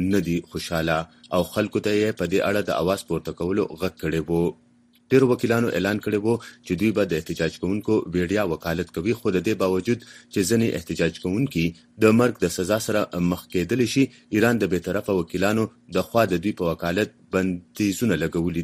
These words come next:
دي. لږ تر لږه دوه احتجاج کوونکو ته د مرګ سزا ورکړل شوې ده. د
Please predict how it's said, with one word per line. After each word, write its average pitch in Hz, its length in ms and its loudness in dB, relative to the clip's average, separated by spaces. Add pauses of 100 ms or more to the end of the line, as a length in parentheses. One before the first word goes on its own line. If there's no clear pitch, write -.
دي. 87 100 2 (640)
لږ 139 180 2
تر 120 140 2
لږه 113 240 2
دوه 110 120 4
احتجاج 87 380 -2
کوونکو 104 400 -4
ته 107 60 0
د 87 180 0
مرګ - 220 -6
سزا 92 240 -2 (180)
ورکړل 98 380 -4
شوې 78 260 -2
ده. 80 100 2 (420)
د 123 140 8